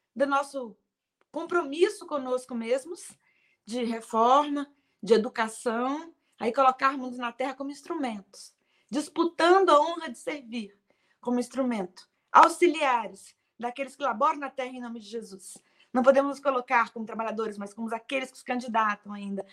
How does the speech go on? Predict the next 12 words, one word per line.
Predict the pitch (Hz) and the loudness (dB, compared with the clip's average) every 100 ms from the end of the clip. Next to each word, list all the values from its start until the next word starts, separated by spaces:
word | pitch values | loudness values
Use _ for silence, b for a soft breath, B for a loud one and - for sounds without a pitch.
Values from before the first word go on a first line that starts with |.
| B _ | B _
porque | 220 | 0
o | 254 | 4
nosso | 262 - | 4 6
passado | 262 247 277 254 | 4 4 0 -2
de | 214 233 | -4 -8
erros | 240 262 254 | -8 -8 -12
é | |
muito | 269 247 240 | -12 -12 -12
grande, | 254 262 240 220 - _ _ _ | -8 -6 -6 -8 -12 _ _ _
vis-à-vis | 202 240 240 202 233 220 | -4 2 2 2 -4 -8
encarnações | 220 226 214 214 214 | -6 -6 -6 -8 -10
transatas. | 214 214 208 190 214 - | -6 -2 0 0 -2 -16